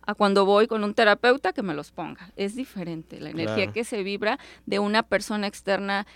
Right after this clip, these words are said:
Speaker 1: que te está checando, te está analizando, está viendo tus cambios, está viendo algunas situaciones que, que, que te están pasando y alguien te provee la terapia,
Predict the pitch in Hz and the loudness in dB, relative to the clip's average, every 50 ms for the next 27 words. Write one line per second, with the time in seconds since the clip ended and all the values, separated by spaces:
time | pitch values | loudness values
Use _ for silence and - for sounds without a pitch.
0 | - _ - - 180 - - 190 - - - - - 196 _ - 175 170 165 170 | -20 _ -6 -6 -6 -4 -6 -8 -6 -8 -8 -8 -8 -12 _ -6 -6 -6 -6 -6
1 | 175 170 - 180 - - 180 180 175 185 170 175 175 - 175 170 170 175 175 - | -10 -12 -16 -18 -12 -8 -6 -6 -4 -4 -6 -8 -8 -8 -6 -6 -6 -8 -10 -10
2 | - 180 175 170 170 175 - - - 170 - - - 190 175 170 170 175 - 165 | -8 -8 -4 -4 -4 -6 -6 -10 -12 -14 -12 -4 0 0 0 0 -2 -4 -10 -10
3 | - - 185 175 175 180 175 180 185 190 190 - - - - - - 170 180 185 | -8 -2 -2 0 0 0 0 2 2 2 2 0 -2 -18 -14 -8 -2 0 0 0
4 | 190 185 185 190 202 - 202 - - 180 - 196 180 180 190 - - - 190 165 | 0 0 -2 -2 -2 -4 -4 -4 -4 -4 -4 -4 -4 -4 -4 -6 -4 -2 -2 -2
5 | - - - - 185 175 165 160 156 156 - - - - - 175 170 - _ - | -2 -4 -8 -8 -6 -6 -4 -4 -6 -6 -8 -12 -12 -8 -8 -8 -8 -8 _ -8
6 | 170 165 - - - 190 185 196 - - 208 202 - - 214 196 190 196 190 202 | -8 -8 -6 -2 0 0 0 0 2 2 2 2 2 -2 -2 -2 -2 0 0 0
7 | 277 339 - - - - - - - - _ _ - - 214 208 196 190 196 202 | 0 -2 -4 -14 -20 -20 -20 -20 -20 -20 _ _ -6 -2 0 2 4 4 4 4
8 | 208 220 233 226 - 190 _ - 196 185 190 185 208 202 208 214 220 226 - 240 | 2 -2 -2 -2 -6 -6 _ 0 0 2 2 4 4 4 6 6 4 4 4 4
9 | 220 202 202 - - 233 240 240 247 - | 6 6 6 4 4 4 4 4 4 2